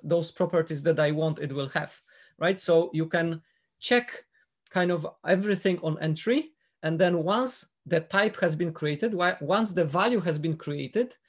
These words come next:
you have a guarantee that this value will not have invalid state because you can only have valid names in your,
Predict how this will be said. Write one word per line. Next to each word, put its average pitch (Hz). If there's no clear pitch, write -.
you 180
have 196
a 185
guarantee 170
that 165
this 156
value 190
will 165
not 175
have 156
invalid 156
state -
because 165
you 160
can 180
only 208
have 165
valid 160
names 147
in 156
your, 151